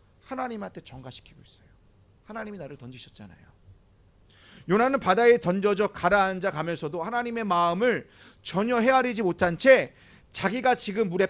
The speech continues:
빠졌다, 내가 물고기 뱃속에 들어갔다, 이것만 보고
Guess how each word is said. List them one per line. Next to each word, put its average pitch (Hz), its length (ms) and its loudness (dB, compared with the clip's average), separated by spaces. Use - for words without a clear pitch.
빠졌다, 247 760 0
내가 185 180 -2
물고기 208 320 -4
뱃속에 185 360 -6
들어갔다, 208 440 -2
이것만 269 640 -2
보고 185 520 2